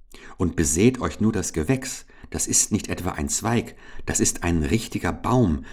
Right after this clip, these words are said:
mit Wurzel, Stamm und Krone, bloß dass er nur eine Spanne groß ist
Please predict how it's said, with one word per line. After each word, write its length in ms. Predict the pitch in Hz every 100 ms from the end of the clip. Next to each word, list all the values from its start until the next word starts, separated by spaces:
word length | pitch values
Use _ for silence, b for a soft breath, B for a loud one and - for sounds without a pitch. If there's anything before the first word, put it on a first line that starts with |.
| B
mit 220 | 80 -
Wurzel, 480 | 110 127 - 113 104
Stamm 560 | - - 120 131 117 -
und 180 | - 110
Krone, 580 | - 110 139 131 69 - - B B B B
bloß 440 | 80 92 127 -
dass 200 | 98 -
er 120 | 98
nur 300 | 92 113 120
eine 260 | 82 95 107
Spanne 420 | - - 127 110
groß 380 | - 82 82 -
ist 260 | 95 -